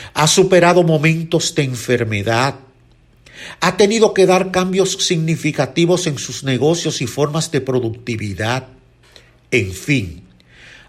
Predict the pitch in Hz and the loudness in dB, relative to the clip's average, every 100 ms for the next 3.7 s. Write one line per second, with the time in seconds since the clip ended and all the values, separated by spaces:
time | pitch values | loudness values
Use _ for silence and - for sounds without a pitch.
0 | _ - 170 - - 170 - 156 165 156 | _ -4 -2 -2 -2 -2 -2 -2 0 0
1 | 160 143 123 - - 147 151 - 135 127 | 0 -2 -2 -2 -2 -2 -2 -4 -4 -4
2 | 127 123 - - 135 135 113 123 - 107 | -2 -4 -6 -4 -4 -4 -4 -4 -4 -6
3 | 101 - 127 135 92 - - | -6 -2 -2 -2 -6 -10 -12